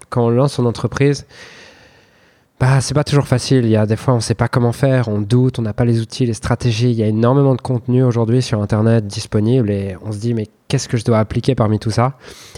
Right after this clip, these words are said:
Et mon but à travers ce podcast, c'est de vous expliquer comment est-ce qu'on a fait et de vous donner tous les outils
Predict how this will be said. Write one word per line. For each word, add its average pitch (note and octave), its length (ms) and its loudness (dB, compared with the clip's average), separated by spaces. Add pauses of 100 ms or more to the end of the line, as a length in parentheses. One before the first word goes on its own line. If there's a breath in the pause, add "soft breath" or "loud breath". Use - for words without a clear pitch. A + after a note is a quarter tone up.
Et A#2+ 80 4
mon B2 220 4
but C#3+ 260 2
à A2 40 0
travers B2 280 0
ce - 60 -10
podcast, C#3 460 0
c'est B2+ 100 0
de G#2 80 -6
vous A2 100 -4
expliquer B2 400 -2
comment D3+ 300 2
est-ce C#3 100 -4
qu'on B2 120 0
a A2 100 2
fait C3 480 2
et - 20 -2
de G2+ 80 -8
vous A2+ 80 -4
donner A#2+ 180 0
tous - 140 -6
les B2+ 220 0
outils C3 320 -4